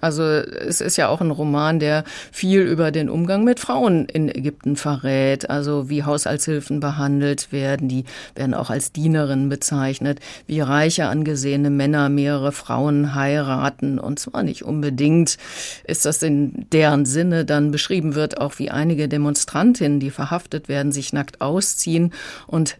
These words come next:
sich darauf untersuchen lassen müssen, ob sie noch Jungfrau sind. Dabei können dann viele Männer zusehen. Also es wird immer wieder versucht, auch Frauen zu demütigen.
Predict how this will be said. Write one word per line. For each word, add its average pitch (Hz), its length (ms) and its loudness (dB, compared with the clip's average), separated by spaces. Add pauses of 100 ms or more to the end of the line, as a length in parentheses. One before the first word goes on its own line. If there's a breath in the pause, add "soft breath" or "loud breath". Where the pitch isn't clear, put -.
sich 147 240 -4
darauf 156 300 0
untersuchen 160 560 -2
lassen 147 380 0
müssen, 151 280 -2
ob - 200 -10
sie 160 100 -2
noch 190 180 2
Jungfrau 233 640 2
sind. 123 380 -2
Dabei 123 220 -2
können 147 200 -2
dann 139 160 0
viele 143 220 -4
Männer 151 380 2
zusehen. 147 540 2 (320 loud breath)
Also 226 220 2
es 226 140 0
wird 240 120 0
immer 247 240 2
wieder 175 120 2
versucht, 143 600 -2
auch 131 100 -2 (100)
Frauen 127 320 0
zu 123 160 -6
demütigen. 127 920 -4